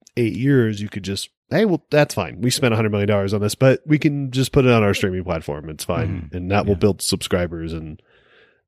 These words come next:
Speaker 1: s-, streaming is an unlimited source of income. We'll just book it against that. And blah, blah, blah. There was always this kind of safety net. And I, I think that, I'm not saying streaming's going anywhere, but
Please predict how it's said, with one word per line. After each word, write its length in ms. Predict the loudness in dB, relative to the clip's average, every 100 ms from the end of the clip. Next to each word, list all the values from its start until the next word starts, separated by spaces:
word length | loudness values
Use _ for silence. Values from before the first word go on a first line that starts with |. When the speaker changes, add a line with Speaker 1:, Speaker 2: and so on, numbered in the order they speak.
| _ _ _
Speaker 1:
s-, 200 | -10 -10 -10
streaming 380 | -4 0 2 4
is 120 | 4
an 80 | 4
unlimited 500 | 4 2 2 2 0
source 260 | 2 0 -2
of 180 | -10 -12 _ _ _ _ _ _ 2
income. 400 | 2 4 4 4
We'll 120 | 0
just 220 | 0 -2
book 160 | -2 -2
it 60 | -2
against 300 | -2 -4 2
that. 300 | 4 4 2
And 440 | -4 -4 -8 -12 -12
blah, 200 | 0 0
blah, 80 | 0
blah. 40 | -4
There 140 | 2
was 100 | 4
always 220 | 6 4 2
this 120 | -2
kind 160 | -2 -2
of 60 |
safety 300 | 0 0 0
net. 200 | 0 0
And 100 | 0
I, 100 | -4 -2
I 80 | -6
think 400 | 0 0 0 -8 _ _ _ _ _
that, 320 | -4 0 -2 _ _ -8
I'm 160 | -2
not 180 | 0 -2
saying 160 | -4 -8
streaming's 380 | -2 0 0 4
going 200 | 4 4
anywhere, 380 | 4 4 4
but 180 | 4 0